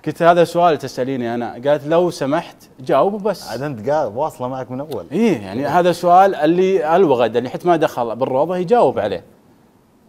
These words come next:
Speaker 1: فتوق-، شفت أنها تكتب. جاوبت على أسئلة، أسئلة يعني صراحة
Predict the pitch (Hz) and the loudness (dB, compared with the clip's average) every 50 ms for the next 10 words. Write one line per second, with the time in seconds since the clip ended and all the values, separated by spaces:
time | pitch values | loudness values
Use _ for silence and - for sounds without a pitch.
0 | _ _ - 143 143 147 139 139 131 127 123 - 143 143 143 127 127 131 - - | _ _ -14 -10 -8 -6 -6 -6 -8 -10 -12 -10 -10 -10 -10 -10 -14 -14 -14 -14
1 | 165 - - 151 135 127 120 110 - - 117 - - - - - _ _ _ _ | -14 -8 -6 -6 -6 -4 -6 -8 -8 -10 -12 -12 -12 -20 -20 -20 _ _ _ _
2 | _ _ _ _ _ _ _ _ _ _ 151 156 160 160 151 147 117 - 107 110 | _ _ _ _ _ _ _ _ _ _ 2 6 6 8 6 6 2 -2 -6 -4
3 | 120 127 131 139 135 - - 107 98 104 123 - - _ _ _ _ - 175 190 | -2 -2 -2 -2 -4 -6 -8 -10 -8 -8 -10 -12 -16 _ _ _ _ -10 -10 -8
4 | - 190 175 156 139 123 117 120 123 120 - 143 165 160 135 131 131 131 127 127 | -6 -6 -4 -2 -2 -2 -2 -4 -6 -8 -6 -4 -4 -4 -4 -6 -8 -8 -8 -10
5 | 123 | -10